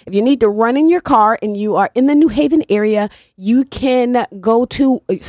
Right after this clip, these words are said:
turn your dial to one oh three point five F M. You can listen there, or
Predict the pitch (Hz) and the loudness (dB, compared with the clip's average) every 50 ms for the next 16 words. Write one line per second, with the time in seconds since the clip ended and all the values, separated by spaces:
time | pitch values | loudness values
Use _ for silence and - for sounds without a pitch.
0 | - - - - - 302 320 330 330 285 277 277 269 269 262 - 233 208 202 220 | -14 -12 -8 -4 0 2 2 2 2 2 2 2 0 0 0 -2 -4 -2 -2 -2
1 | 220 220 214 214 - 196 208 208 202 - - 190 - - - - 208 180 190 185 | -2 -2 -2 -4 -4 -4 -4 -4 -4 -2 -4 -4 -4 -4 -6 -6 -4 -2 -2 -4
2 | 175 - _ - 254 254 - - - 262 320 - - - _ 190 196 190 - - | -4 -4 _ -4 -2 -2 -4 -4 -4 -2 -2 -4 -6 -10 _ -4 -4 -4 -2 -4
3 | 190 185 185 185 190 - - - 175 175 170 202 226 269 302 320 - - - 320 | -4 -4 -2 -4 -4 -4 -4 -2 -2 -2 0 2 2 2 2 0 -4 -4 -6 -4
4 | 359 359 311 294 302 311 | -4 -2 -2 -2 -4 -6